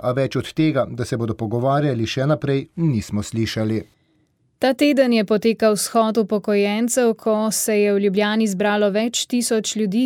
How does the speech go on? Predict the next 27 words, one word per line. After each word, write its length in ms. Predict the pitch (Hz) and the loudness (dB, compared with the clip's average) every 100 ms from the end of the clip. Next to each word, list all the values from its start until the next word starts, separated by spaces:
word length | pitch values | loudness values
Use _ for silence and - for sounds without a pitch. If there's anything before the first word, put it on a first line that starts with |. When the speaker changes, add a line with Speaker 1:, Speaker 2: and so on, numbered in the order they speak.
| 240 | 0
Speaker 2:
ki 80 | 208 | -2
so 220 | - 196 | 0 0
izrazili 560 | 190 190 190 190 202 196 | 0 0 -2 -2 -2 0
zahtevo 480 | 202 - 233 214 | -2 -2 -2 0
za 160 | 202 202 | 0 0
višje 380 | 196 254 - 220 | 0 -2 0 0
pokojnine. 720 | 226 214 247 233 202 185 170 - - - - 220 | -2 0 2 4 4 2 -2 -8 -20 -20 -12 0
Večinski 560 | 233 294 311 302 - 269 | 0 2 2 0 -2 0
mediji 540 | 247 277 247 254 247 | 2 2 0 0 0
so 300 | 233 - 202 | -2 0 0
to 140 | 196 214 | 2 0
srečanje 480 | 233 214 208 214 208 | 2 -2 0 0 0
popolnoma 560 | 214 233 240 240 214 214 | 0 2 2 2 2 0
spregledali, 800 | - 220 214 247 214 196 180 | 0 -2 0 0 2 0 0
kar 280 | 165 196 190 | -2 -2 2
ne 200 | 196 214 | 2 0
preseneča 640 | 226 208 - 208 226 226 220 | 0 -2 0 0 0 0 0
novinarja 480 | 208 220 214 196 | 2 2 2 0
Domovine 640 | 180 190 185 208 302 269 214 - | 0 0 0 2 2 4 2 -2
Petra 380 | - 262 247 220 | -6 -2 -2 0
Meršeta, 600 | 202 185 240 233 208 - - - - | -2 -2 -2 0 0 -2 -6 -20 -6
saj, 260 | - 202 190 | 0 0 0
saj 600 | - - 220 220 240 233 | -4 -2 0 2 2 0
se 200 | - 202 | -2 0
to 140 | 247 | 2
dogaja 500 | 254 214 208 214 220 | 2 2 0 2 0
vsakodnevno. 840 | 208 247 240 269 202 190 175 160 | 0 -4 -6 -4 0 0 0 -2